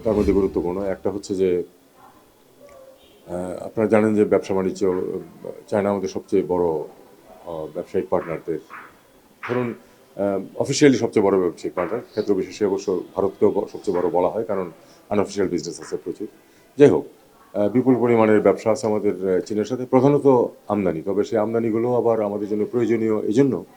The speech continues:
যে আমাদের অনেক রফতানি সেগুলোর উপর নির্ভরশীল। তো, আহ, কাজেই চীনের সাথে আমাদের যে বাণিজ্যিক সম্পর্ক সেটা খুবই গুরুত্বপূর্ণ। অর্থনৈতিক সম্পর্ক অত্যন্ত গুরুত্বপূর্ণ। প্রচুর, আহ, প্রজেক্টে চীনের বিনিয়োগ আছে। বিনিয়োগ মানে, আহ, ঋণ প্রধানত।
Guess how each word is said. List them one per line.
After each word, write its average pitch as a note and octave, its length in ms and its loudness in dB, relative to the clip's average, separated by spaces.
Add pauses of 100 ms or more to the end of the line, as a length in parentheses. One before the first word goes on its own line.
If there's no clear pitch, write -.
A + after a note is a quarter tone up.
(300)
যে G2 280 4 (280)
আমাদের A#2 260 2
অনেক A#2+ 220 0
রফতানি A#2 400 4
সেগুলোর G#2 320 2
উপর F#2 160 0
নির্ভরশীল। D#2 440 -4 (840)
তো, G#2 80 6
আহ, G2 520 2
কাজেই B2 240 4
চীনের C#3 220 2
সাথে C#3+ 200 0
আমাদের C3 280 4
যে A#2+ 80 2
বাণিজ্যিক G#2+ 300 -2
সম্পর্ক A2+ 340 -8
সেটা F#2+ 160 -6
খুবই F2 180 -8
গুরুত্বপূর্ণ। F2 540 -2
অর্থনৈতিক D#3 380 -2
সম্পর্ক B2 320 -4
অত্যন্ত G#2 320 0
গুরুত্বপূর্ণ। D#2 480 -6
প্রচুর, G2 260 -8 (560)
আহ, E2 260 -6 (400)
প্রজেক্টে A2+ 460 2
চীনের F#2+ 320 -2 (320)
বিনিয়োগ E2+ 320 0
আছে। F#2+ 240 -4 (560)
বিনিয়োগ A#2 280 0
মানে, A2 280 0
আহ, F2 540 -6
ঋণ G#2+ 300 4
প্রধানত। E2 480 -4